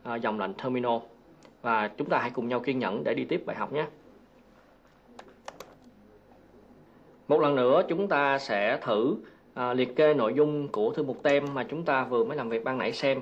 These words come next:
chúng ta có những gì. À, giả sử rằng là chúng ta nhìn thấy kết quả là trong thư mục tem thì có hai thư mục con tên là Doc và MyDoc. Và trong thư mục, à, Doc thì chúng ta có một tập tin tên là doc không một chấm T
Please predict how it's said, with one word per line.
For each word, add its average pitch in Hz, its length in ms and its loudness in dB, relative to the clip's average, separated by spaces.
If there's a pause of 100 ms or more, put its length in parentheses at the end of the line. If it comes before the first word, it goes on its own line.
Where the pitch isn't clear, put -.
(340)
chúng 147 100 -12
ta 135 120 -2
có 139 160 0
những 143 200 -4
gì. 123 160 2 (640)
À, 120 380 0
giả 120 120 0
sử 123 200 -2
rằng 123 220 0
là 113 80 -2
chúng 151 180 -6
ta 147 120 0
nhìn 123 200 -2
thấy 131 340 0
kết 208 160 4
quả 117 360 0 (140)
là 120 120 0
trong 143 200 -2
thư 156 80 -6
mục 139 200 -2
tem 139 240 0
thì 117 100 -4
có 147 100 -2
hai 143 200 -4
thư 139 120 -6
mục 127 260 -4
con 131 360 4
tên 131 180 -4
là 107 160 -4
Doc 147 220 0 (140)
và 107 120 2
MyDoc. 123 420 0 (560)
Và 127 120 2
trong 151 260 2
thư 151 120 -2
mục, 131 360 0
à, 110 340 -6 (260)
Doc 220 160 4 (640)
thì 120 140 -4
chúng 160 120 -4
ta 151 80 0
có 160 120 -2
một 160 160 -4
tập 110 160 -2
tin 139 240 0
tên 135 120 -2
là 113 160 -2
doc 185 240 -2 (140)
không 143 240 -2
một 127 240 2
chấm 160 220 -4
T - 40 -18